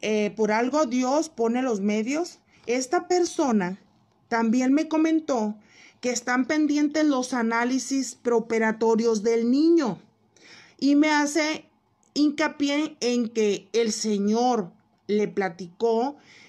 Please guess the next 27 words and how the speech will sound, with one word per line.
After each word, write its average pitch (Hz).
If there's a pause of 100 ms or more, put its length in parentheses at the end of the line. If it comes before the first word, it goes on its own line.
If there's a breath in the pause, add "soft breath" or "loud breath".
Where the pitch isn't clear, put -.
(100)
que 240
sobre 233
la 226
cirugía 302
ya 247
estaba 269
cubierta 240
por 214
un 240
amigo 233
de 226
él, 226
empresario 202
de 185
San 196
Luis. 277
No 214
sé, 190 (580 loud breath)
eh, 220
si 233
él 214
habrá 220
mentido 269
o 233
no 208
lo 196
sé. 170